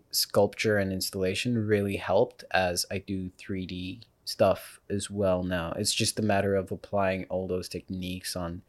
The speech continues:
on a tablet. In your tattoo designs,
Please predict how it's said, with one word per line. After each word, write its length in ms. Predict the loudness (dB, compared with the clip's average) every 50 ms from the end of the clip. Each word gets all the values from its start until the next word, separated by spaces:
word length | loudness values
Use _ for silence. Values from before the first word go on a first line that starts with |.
| _ -6 0 4
on 340 | 6 6 6 6 4 4
a 40 | 2
tablet. 480 | 0 -2 0 2 2 2 2 -2 -4 -6 _ _ _ _ _ _ _ _ _ _ _ _ _ -10 -10 2 6
In 180 | 10 10 12 12
your 180 | 12 12 12
tattoo 840 | 12 8 6 8 8 8 6 6 6 6 6 6 4 4 2 -2 -4 -10 _ _
designs, 720 | 2 2 4 4 4 4 4 2 2 0 -2 -2 -4 -4 -6